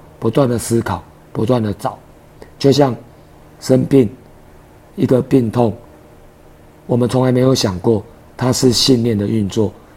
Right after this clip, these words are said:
情感的运作，甚至更深一点，它是转世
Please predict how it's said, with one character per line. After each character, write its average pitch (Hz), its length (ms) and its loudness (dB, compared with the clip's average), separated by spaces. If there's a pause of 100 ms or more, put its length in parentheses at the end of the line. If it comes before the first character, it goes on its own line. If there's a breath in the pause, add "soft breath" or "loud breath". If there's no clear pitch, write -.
(140)
情 113 240 -2
感 104 160 -4
的 95 80 -6
运 107 220 -2
作， 101 240 0 (300 loud breath)
甚 131 220 2
至 127 140 -2
更 127 260 0
深 123 240 -2
一 123 120 0
点， - 200 -8 (380 loud breath)
它 117 160 -4
是 127 140 2
转 92 340 -4
世 117 300 0